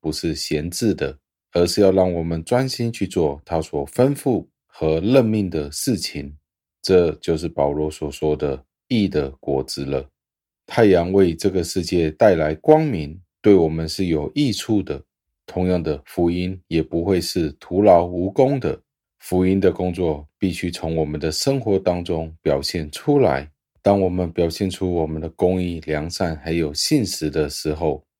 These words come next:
我们就可以看到福音的果效得到彰显。保罗在这里用到了三个词，就是良善、公义和诚实。这三个词是包含在那两块法版里面，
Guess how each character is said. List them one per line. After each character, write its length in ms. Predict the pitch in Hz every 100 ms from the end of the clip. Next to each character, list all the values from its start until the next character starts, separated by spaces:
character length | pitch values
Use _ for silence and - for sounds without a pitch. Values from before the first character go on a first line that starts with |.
| _
我 100 | -
们 220 | 80 80
就 140 | 78 85
可 120 | -
以 80 | 78
看 240 | - 92
到 240 | 80 80 71
福 280 | - 85 90
音 160 | 104
的 180 | 101 82
果 260 | 78 82 78
效 420 | - 143 131 69 _ -
得 160 | 82
到 240 | 87 85 78
彰 320 | - 139 143
显。 340 | - 78 65 _ _ _
保 200 | 85 82
罗 200 | 85 87
在 140 | 90
这 140 | 82
里 180 | 85 80
用 180 | 85 85
到 160 | 85 80
了 160 | 78
三 320 | 73 - 147
个 120 | 143 78
词， 420 | - 73 73 78 _ _ _ _
就 160 | - 82
是 220 | - 78
良 260 | 78 78
善、 320 | 92 107 87 80 -
公 220 | 120 123
义 280 | 127 85 71
和 240 | 78 76 78
诚 280 | - 78
实。 400 | 82 - 71 69 - _ -
这 160 | 127
三 180 | 113 113
个 120 | 110
词 360 | 95 - 82 80
是 180 | 82 95
包 240 | 82 101 98
含 240 | 92 80
在 240 | 87 80
那 280 | 73 95 87
两 220 | 76 76
块 280 | 76 120 104
法 280 | - 87 98
版 300 | - 78 73
里 100 | 73
面， 320 | 71 78 69